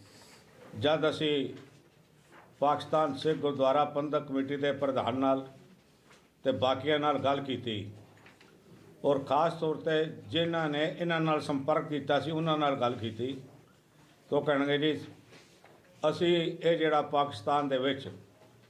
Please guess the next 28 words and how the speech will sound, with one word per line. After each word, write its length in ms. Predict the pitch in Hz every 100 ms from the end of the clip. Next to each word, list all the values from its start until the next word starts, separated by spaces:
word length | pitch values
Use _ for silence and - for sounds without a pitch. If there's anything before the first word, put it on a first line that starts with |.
| - -
ਸਿੱਖ 300 | - 156 156
ਕੌਮ 320 | 156 147 143
ਦਾ 160 | 143
ਇਤਿਹਾਸ 500 | 135 131 120 131 135
ਹੈ, 240 | 135 135 127
ਵਿਰਸਾ 420 | 123 123 - 143
ਹੈ, 420 | 123 127 127 131 -
ਮਹਾਰਾਜ 300 | 123 127 127
ਦੇ 120 | 131
ਸਰੂਪ 380 | - 117 139 131
ਹਨ, 260 | 107 104 - - - - - - - - - - - - - -
ਇਹ 180 | 165 160
ਬਿਲਕੁਲ 580 | 117 156 185 185 175 - 151
ਅਗਨ 200 | 156 147
ਭੇਟ 240 | 139 127
ਕਰਨ 240 | 123 139
ਵਾਸਤੇ 280 | 139 131 143
ਅਸੀਂ 180 | 131 135
ਨਹੀਂ 100 | 123
ਭੇਜਾਂਗੇ।" 420 | 113 98 95 101 87 - - - - - - -
ਮੈਂ 220 | 135 165
ਇਹ, 200 | 190 185
ਇਹ 260 | 175 190 196
ਪੁੱਛਣਾ 400 | - 156 160 151
ਚਾਹੁੰਦਾ 340 | 143 147 135
ਹਾਂ 320 | 110 107 - - - - - - - - - - - - - - - - - - - - -
ਕਿ 120 | 175 170
ਤੁਸੀਂ 760 | 170 180 202 202 202 202 -